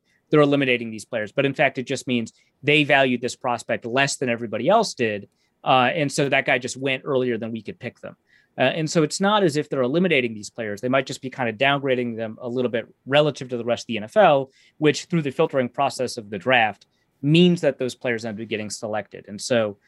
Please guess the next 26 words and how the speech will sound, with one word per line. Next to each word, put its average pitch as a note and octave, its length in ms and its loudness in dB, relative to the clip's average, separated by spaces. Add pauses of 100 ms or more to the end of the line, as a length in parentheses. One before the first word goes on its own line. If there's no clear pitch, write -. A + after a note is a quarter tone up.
(220)
these C4+ 180 4
are A3 180 8
really, F#3 760 -2
you E3+ 100 -4
know, C3 160 2
good C#3 280 -2
guidelines C3+ 520 0
to B2 80 -14
look D3+ 220 -4
at. D#3+ 260 2
If D3 180 -12
you, F3 220 -6 (280)
if D3+ 220 0
you G#3+ 100 4 (100)
looked E3+ 180 4
at D#3 80 0
my E3 180 0
estimated D3+ 540 -2
guidelines B2 420 2
for - 140 -10
what G#2+ 80 -8
the G#2+ 40 -10
Vikings B2+ 380 -2
would A2 100 -14
look A2 200 -6
at G2+ 220 -4